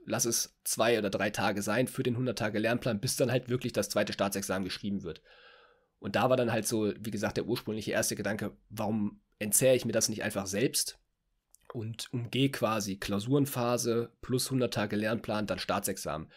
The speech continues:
Weil daraus wird irgendwie, zumindest gefühlt für mich aus einem hundert Tage Lernplan, der eigentlich eine Klausurenphase mit einer, also die vorne an noch ist, nochmal dreißig Tage mehr, eigentlich eher so ein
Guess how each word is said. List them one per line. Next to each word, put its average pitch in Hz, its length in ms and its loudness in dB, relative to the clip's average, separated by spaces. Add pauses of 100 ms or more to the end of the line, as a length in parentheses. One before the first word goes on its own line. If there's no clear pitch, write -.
(380)
Weil 90 120 0
daraus 117 300 0
wird 123 140 -4
irgendwie, 120 360 -4
zumindest - 540 -2
gefühlt 139 320 2
für 110 80 -4
mich 127 260 -4
aus 104 160 -2
einem 90 220 -4
hundert 143 240 0
Tage 127 260 0
Lernplan, 117 460 0
der 90 100 2
eigentlich 104 340 -2
eine 107 100 -6
Klausurenphase 113 640 -4
mit - 120 -8
einer, 98 100 -6 (140)
also - 180 -10
die 95 140 -6
vorne 95 280 0
an 127 100 0
noch 127 160 0
ist, 113 140 -4
nochmal 110 240 -2
dreißig 113 340 0
Tage 104 240 -2
mehr, 110 240 0
eigentlich 110 300 -4
eher 107 120 -4
so 101 120 -2
ein 104 160 -6